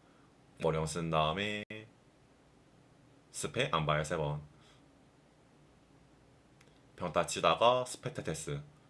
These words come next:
양팔 동시에 깨고 그림자 밟기 한 다음에 품갑부랑 머령 쓰고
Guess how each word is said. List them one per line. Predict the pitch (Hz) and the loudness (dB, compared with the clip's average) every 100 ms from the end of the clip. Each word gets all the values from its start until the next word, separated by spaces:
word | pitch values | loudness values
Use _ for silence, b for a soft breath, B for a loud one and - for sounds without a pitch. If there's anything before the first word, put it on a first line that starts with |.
| _ - - _ - - - - | _ -20 -20 _ -20 -20 -8 -2
양팔 | 82 80 85 | 0 4 4
동시에 | 80 78 82 78 | 2 0 0 0
깨고 | 82 80 110 123 127 - - - - - - - _ _ - - - | 0 0 0 -2 -4 -8 -20 -20 -20 -20 -20 -20 _ _ -20 -20 -10
그림자 | - 85 82 | -4 2 4
밟기 | 78 82 | 2 2
한 | 80 80 | 2 2
다음에 | 78 73 80 107 113 117 | 2 2 0 0 -2 -6
품갑부랑 | - 107 110 - 82 101 113 113 113 120 - - - - - - - - | -8 -4 -4 -2 2 4 4 0 -6 -16 -20 -20 -20 -20 -20 -20 -20 -2
머령 | 82 78 78 | 2 2 0
쓰고 | 76 78 101 113 117 | -2 -4 -2 -4 -6